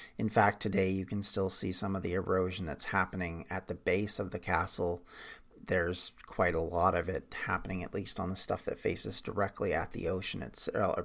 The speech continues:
the ocean, at, directly at the Irish Sea itself. Um, now, along with all that,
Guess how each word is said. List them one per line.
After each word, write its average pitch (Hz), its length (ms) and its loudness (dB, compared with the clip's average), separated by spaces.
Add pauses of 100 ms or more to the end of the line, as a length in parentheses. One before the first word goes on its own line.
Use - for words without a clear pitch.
(140)
the - 120 -8
ocean, - 320 -10
at, 82 240 -2
directly 117 400 2
at 90 80 2
the 95 120 0
Irish 90 300 0
Sea 95 180 0
itself. 90 500 2 (600)
Um, 92 520 4 (120)
now, 104 440 2 (2000)
along 104 540 2
with 180 260 8
all 90 260 6
that, 85 340 -2